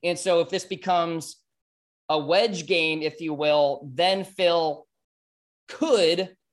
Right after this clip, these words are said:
contend. But I don't think it's going to happen. Honestly, I would not be surprised to see him miss the cut this week amid all of the distractions and what have you. So for Phil Mickelson, he is now the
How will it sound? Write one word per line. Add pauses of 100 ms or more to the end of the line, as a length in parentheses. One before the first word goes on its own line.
contend. (480)
But
I
don't
think
it's
going
to
happen. (400)
Honestly,
I
would
not
be
surprised
to
see
him
miss
the
cut
this
week
amid
all
of
the
distractions
and
what
have
you.
So (380)
for
Phil
Mickelson, (1120)
he
is
now
the